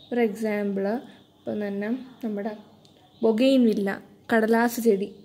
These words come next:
ഇതിന് മേളിലൊക്കെ thorns ഉണ്ട്. ഇതിനാണ് ആനിമൽസിന് ബ്രൗസിങ്ങിൽ നിന്നും പ്രൊട്ടക്റ്റ് ചെയ്യാൻ വേണ്ടി. ഇനി ഇത്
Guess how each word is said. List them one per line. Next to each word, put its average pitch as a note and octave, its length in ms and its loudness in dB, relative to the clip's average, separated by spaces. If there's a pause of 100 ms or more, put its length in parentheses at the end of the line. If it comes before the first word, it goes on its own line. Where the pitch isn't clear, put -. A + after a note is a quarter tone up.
(520)
ഇതിന് D4+ 380 2
മേളിലൊക്കെ B3+ 520 0 (180)
thorns G#3+ 460 0
ഉണ്ട്. G#3 200 -6 (760)
ഇതിനാണ് C4+ 480 -2 (760)
ആനിമൽസിന് A#3 640 0 (180)
ബ്രൗസിങ്ങിൽ A#3 640 2 (100)
നിന്നും G#3+ 280 -2 (760)
പ്രൊട്ടക്റ്റ് G#3 480 -6
ചെയ്യാൻ F#3 280 -2
വേണ്ടി. G3 260 -4 (2000)
ഇനി A3 140 0 (640)
ഇത് C4 180 -4